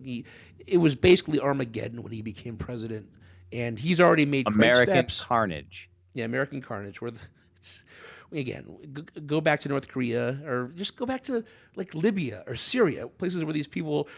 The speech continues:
Speaker 1: are literally dying every day, and you tell them about how we're having American car-, carnage. Um, I, I, I think they would probably drop dead of just not being able to believe you just said that.
Speaker 2: Yeah.
Speaker 1: Um, so he says this was, he took over for the worst financial recovery in history,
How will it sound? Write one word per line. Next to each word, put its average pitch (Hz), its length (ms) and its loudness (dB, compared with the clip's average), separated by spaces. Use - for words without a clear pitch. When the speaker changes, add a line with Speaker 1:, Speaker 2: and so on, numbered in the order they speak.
Speaker 1:
are - 100 10
literally 226 400 -2
dying 170 460 2
every 143 220 2
day, 131 480 2
and 143 240 -2
you 147 80 -4
tell 156 180 2
them 147 160 2
about 131 220 -2
how 131 100 -2
we're 127 140 0
having 123 160 0
American 120 320 -4
car-, 123 300 -2
carnage. 123 460 -6
Um, 123 580 -4
I, 113 120 -10
I, 147 280 0
I 135 180 0
think 147 320 -4
they 131 120 0
would 120 320 -4
probably 131 280 -2
drop 120 320 -2
dead 120 160 -6
of 110 180 -8
just 117 300 -10
not 123 200 -8
being 127 120 -4
able 120 80 -4
to 117 40 -6
believe 110 280 -4
you 104 100 -10
just 92 140 -10
said 101 160 -14
that. - 180 -20
Speaker 2:
Yeah. 76 60 -20
Speaker 1:
Um, 110 200 -6
so 143 120 -6
he 175 160 -6
says 180 300 4
this 170 120 -8
was, 220 200 -4
he - 400 -16
took 190 160 -6
over 165 260 0
for - 160 -8
the 131 280 -6
worst 131 500 -2
financial 147 380 0
recovery 127 440 -4
in 113 80 -8
history, 147 480 -6